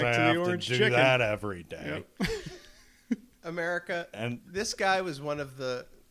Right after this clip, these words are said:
Speaker 3: he was the closer for one of the premier programs in America. And for a summer, so his entire diet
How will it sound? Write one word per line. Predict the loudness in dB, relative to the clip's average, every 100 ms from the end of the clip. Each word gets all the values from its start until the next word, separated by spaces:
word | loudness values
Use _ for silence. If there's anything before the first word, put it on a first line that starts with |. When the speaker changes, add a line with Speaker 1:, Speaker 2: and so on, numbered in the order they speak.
| -14
Speaker 3:
he | -12
was | -10 -10
the | -12
closer | -8 -4 -4 -6
for | -10 -10
one | -8
of | -8
the |
premier | -10 -10 -10 -8
programs | -8 -8 -6 -6 -8
in | -10
America. | -8 -8 -8 -10 -14 -14 -20 -20 -20 _ _
And | -8 -8
for | -6
a | -6
summer, | -2 -2 0 -2
so | -4 -8 -10 -10 -14
his | -10 -8 -8 -10 -14
entire | -16 -6 -2 -2 -4
diet | 0 2 2 0